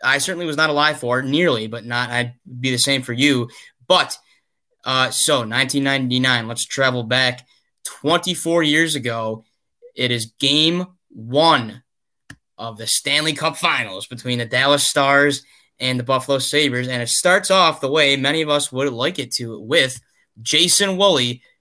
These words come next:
uh, Rick Jeanneret's famous shot heard round the world goal in overtime, uh, to beat the Stars, and the Sabres go up one nothing in the series. Um,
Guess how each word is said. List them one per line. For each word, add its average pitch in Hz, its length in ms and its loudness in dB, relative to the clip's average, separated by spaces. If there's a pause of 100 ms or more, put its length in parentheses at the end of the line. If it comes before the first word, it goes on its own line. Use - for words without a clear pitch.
(140)
uh, 120 280 -4
Rick 143 200 -2
Jeanneret's 151 420 2
famous 143 360 0
shot 170 440 0 (260)
heard 180 280 0
round 160 380 2 (200)
the 170 160 2
world 151 540 2 (360)
goal 131 480 0 (140)
in 135 120 -6
overtime, 123 760 -4 (300)
uh, 117 260 -2
to 139 200 -2
beat 139 460 0 (140)
the 127 80 -6
Stars, 151 480 4
and 127 300 -2
the 117 80 -8
Sabres 131 280 -4
go 127 120 -2
up 123 120 -6
one 123 160 -2
nothing 127 220 -4
in 139 60 -4
the 123 60 -6
series. 120 540 -4 (400)
Um, 107 400 -12